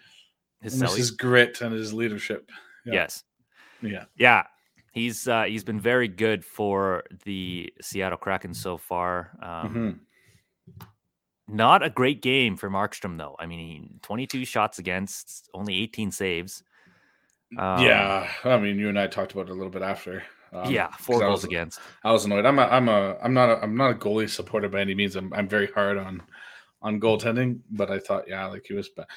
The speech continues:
Speaker 2: like, I mean, the game should have been probably a blowout. Like,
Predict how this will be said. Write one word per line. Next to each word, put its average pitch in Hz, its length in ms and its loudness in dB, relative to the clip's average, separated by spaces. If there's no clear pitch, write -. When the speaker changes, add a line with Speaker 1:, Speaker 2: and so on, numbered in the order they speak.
Speaker 2:
like, 98 180 -4
I 120 60 -4
mean, 92 260 -2
the 120 120 4
game 113 260 4
should 98 160 -4
have 92 80 -2
been 95 220 -4
probably 95 440 -2
a 92 80 -8
blowout. 98 460 0
Like, 117 260 0